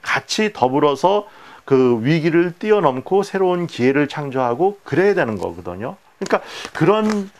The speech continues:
이 방법을 잘 만들어 나가는 것이 협력형 소득 사업입니다. 이것이 잘 되면은 한 마을이 살아갈 수가 있고요. 조금 더 잘 되면은 몇 개 마을이 살아갈 수 있고 조금만 더, 더 잘 되면은 면이 될 수 있습니다. 근데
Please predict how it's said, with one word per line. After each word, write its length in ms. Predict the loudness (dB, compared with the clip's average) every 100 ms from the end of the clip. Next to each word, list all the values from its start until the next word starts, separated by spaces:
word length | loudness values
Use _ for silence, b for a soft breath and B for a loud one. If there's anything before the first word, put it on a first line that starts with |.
| -4
이 300 | 0 2 2 0
방법을 760 | -2 2 2 2 2 0 -2 -6
잘 360 | -4 0 2
만들어 400 | 2 0 0 2
나가는 340 | 2 2 0 0
것이 260 | -2 -2
협력형 640 | -6 -6 -6 -4 -4 -4 -4
소득 280 | -4 -4 -4
사업입니다. 580 | -2 -2 -4 -4 -6 -6 B B B
이것이 420 | -2 2 2 0
잘 220 | 0 0 2
되면은 420 | 2 2 0 -4
한 300 | -4 -2 0
마을이 400 | 2 2 2 2
살아갈 380 | 2 2 0 -2
수가 260 | -4 -2
있고요. 500 | -2 -2 2 2 2 -2 B B B
조금 240 | -2 0 2
더 100 | 2
잘 220 | 2 2
되면은 480 | 2 2 2 0 -2 B
몇 240 | -2 -2 2
개 100 | 2
마을이 380 | 4 2 2 0
살아갈 380 | 0 2 0
수 120 | 0 -4
있고 280 | -2 -4
조금만 420 | -2 -2 0 0 2
더, 300 | 2 2 0
더 160 | 2
잘 180 | 2 2
되면은 480 | 2 2 0 -2 0
면이 320 | 2 2 2
될 160 | 0 0
수 140 | -6
있습니다. 280 | -10 -8 -6
근데 320 | -4 0 0